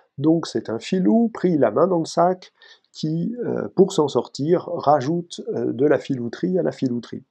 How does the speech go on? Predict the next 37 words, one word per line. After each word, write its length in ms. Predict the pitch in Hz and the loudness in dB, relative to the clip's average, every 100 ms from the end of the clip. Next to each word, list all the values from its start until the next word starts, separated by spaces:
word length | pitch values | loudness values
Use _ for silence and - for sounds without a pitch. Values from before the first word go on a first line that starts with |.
| _ _ _ _ _ _ _ _ - | _ _ _ _ _ _ _ _ -8
Eh 60 | 98 | -4
bien, 140 | 101 | -4
que 140 | - | -2
pensez-vous 480 | 123 131 131 120 151 | 2 2 2 -2 -2
que 160 | 160 120 | -2 -4
pense 480 | - 151 143 - 117 | 0 2 2 -4 -6
Jésus 360 | 113 123 156 | -2 0 -2
de 60 | - | -2
ce, 140 | - | 2
de 140 | 127 - | 2 4
cette 240 | 139 135 | 0 2
personne ? 440 | 139 - 113 107 101 - - - - - - | 0 2 0 0 -6 -16 -20 -20 -20 -16 2
Eh 100 | 156 | 4
bien, 360 | 143 170 190 196 208 | 6 6 6 4 0
il 260 | 160 147 | 0 2
en 100 | 139 | 2
fait 340 | 139 160 165 156 | 2 2 4 4
l'éloge. 840 | 123 151 151 139 120 107 107 - _ - | 6 8 10 10 6 0 -8 -12 _ -6
Le 180 | 113 | -2
maître 380 | 131 147 147 - | 2 0 -2 -8
fit 260 | - - 120 | -14 -6 2
l'éloge 560 | 120 131 123 139 131 | 4 4 4 0 -4
de 100 | 120 | -6
ce 220 | 117 113 104 | -6 -4 -4
gérant 340 | 110 110 127 | -2 -2 -4
malhonnête. 760 | 120 120 127 117 110 _ _ _ _ _ _ - - _ | -2 -4 -2 -6 -10 _ _ _ _ _ _ -20 -20 _
Pas 160 | 240 233 | 8 10
parce 300 | 202 - - | 8 2 -2
qu'il 180 | 175 151 | 0 2
est 80 | |
malhonnête. 720 | 151 160 190 185 180 - - _ _ _ _ _ _ _ _ _ | 2 4 4 6 4 2 -20 _ _ _ _ _ _ _ _ _
C'est 220 | - - 113 | -16 -8 0
pas 160 | 160 | 2
l'éloge 400 | 147 123 151 139 | 4 4 4 0
à 60 | 113 | -2
la 120 | 107 | -2
malhonnêteté. 680 | 110 113 127 139 - 117 | -2 -2 -4 -6 -12 -12